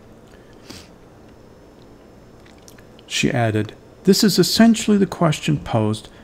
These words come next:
by a president's use of directive authority, by his assumption that when Congress designates an agency official as a decision maker, the president himself may step into that official's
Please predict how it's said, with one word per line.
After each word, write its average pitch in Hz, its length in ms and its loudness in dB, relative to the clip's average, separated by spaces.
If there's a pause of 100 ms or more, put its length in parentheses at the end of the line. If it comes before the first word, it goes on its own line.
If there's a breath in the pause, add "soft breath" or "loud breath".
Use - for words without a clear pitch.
(280 loud breath)
by 139 160 0
a 139 100 -2
president's 139 640 0
use 120 280 -2
of 127 220 -8
directive 139 520 0
authority, 110 600 -2 (580 loud breath)
by 110 160 -4
his 110 200 -4
assumption 170 680 2 (300 loud breath)
that - 180 -4
when 123 180 -4
Congress 180 580 2
designates 160 760 2
an 151 140 2
agency 143 520 0
official 123 480 -2
as 110 140 -4
a 107 60 -6
decision 170 560 2
maker, 113 400 -2 (460 loud breath)
the 139 100 2
president 135 600 2 (120)
himself 135 680 0 (460 loud breath)
may 120 140 0
step - 340 0
into 120 240 -2
that 107 220 -2
official's - 600 -8